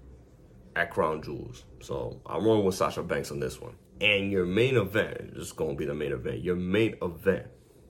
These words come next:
acknowledge me. Roman Reigns defending the Universal title versus Brock Lesnar.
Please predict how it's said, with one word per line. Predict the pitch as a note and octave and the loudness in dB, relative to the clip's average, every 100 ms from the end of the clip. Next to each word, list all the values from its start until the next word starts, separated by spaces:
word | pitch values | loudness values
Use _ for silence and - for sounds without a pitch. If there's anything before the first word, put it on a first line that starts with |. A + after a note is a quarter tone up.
| - - - - - - - - - - - - | -20 -20 -20 -20 -20 -20 -20 -20 -20 -20 -20 -14
acknowledge | - - - - - - - - - | -14 -16 -16 -10 -10 -10 -12 -12 -12
me. | - - - - - - - - - - - - - | -14 -18 -20 -20 -20 -20 -20 -20 -20 -20 -20 -20 0
Roman | A#2 B2+ B2 | 4 6 8
Reigns | B2 A#2+ | 8 6
defending | A#2 G2 A2+ G#2+ | 4 0 2 2
the | G2+ | 2
Universal | A2 A2+ G2+ | 2 2 2
title | F#2 G2+ G2 | 0 2 2
versus | F#2+ F#2+ F2 | 2 -4 -6
Brock | - F2 F2 - | -2 0 0 0
Lesnar. | D#2 D2+ D#2 C2+ | 0 0 0 -4